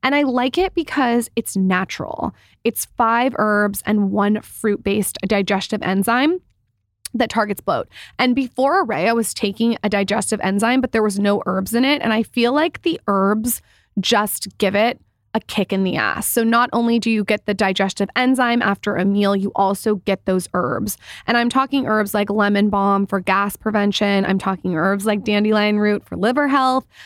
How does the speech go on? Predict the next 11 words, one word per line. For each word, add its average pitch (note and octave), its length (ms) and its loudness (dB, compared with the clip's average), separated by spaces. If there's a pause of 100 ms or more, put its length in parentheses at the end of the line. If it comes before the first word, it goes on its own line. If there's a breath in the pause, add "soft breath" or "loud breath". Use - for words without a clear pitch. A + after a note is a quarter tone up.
(240 loud breath)
peppermint, C4+ 760 2
slippery - 520 -2
elm, A#3+ 560 2 (140)
ginger C4+ 500 2
root. C4 300 2
I A#3 80 0
mean, B3+ 180 2
it's B3+ 140 -4
just, E4 180 -2
like, F#4+ 160 -2
amazing. G3+ 640 0